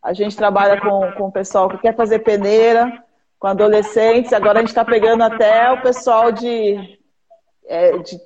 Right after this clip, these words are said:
de sem idade, <laughs> sessenta e cinco, setenta anos. Então, acho que isso tem sido muito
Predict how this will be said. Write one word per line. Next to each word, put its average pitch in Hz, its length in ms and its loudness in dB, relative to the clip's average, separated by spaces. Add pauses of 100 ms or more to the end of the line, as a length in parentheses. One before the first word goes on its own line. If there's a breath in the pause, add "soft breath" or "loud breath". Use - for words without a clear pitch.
(100)
de 180 380 -8
sem 247 260 0
idade, 190 440 0
<laughs> - 40 -8
sessenta 226 480 0
e 247 40 2
cinco, 233 380 -6
setenta 220 480 -2
anos. 185 460 2 (480 soft breath)
Então, 208 300 0
acho 214 240 0
que - 80 -10
isso 240 560 -2 (220)
tem 233 120 0
sido 226 280 -2
muito 233 920 4